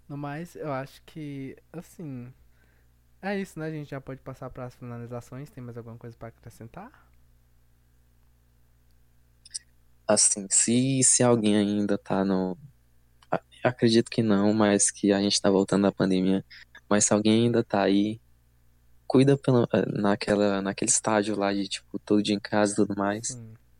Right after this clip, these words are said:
Speaker 2: pelo menos, é,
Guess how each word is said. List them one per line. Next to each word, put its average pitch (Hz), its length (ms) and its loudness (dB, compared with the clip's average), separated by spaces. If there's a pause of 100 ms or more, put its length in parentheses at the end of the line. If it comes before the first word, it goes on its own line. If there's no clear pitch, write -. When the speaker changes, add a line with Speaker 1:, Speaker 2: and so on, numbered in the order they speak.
Speaker 2:
pelo 123 240 4
menos, 127 720 0 (1200)
é, 98 600 0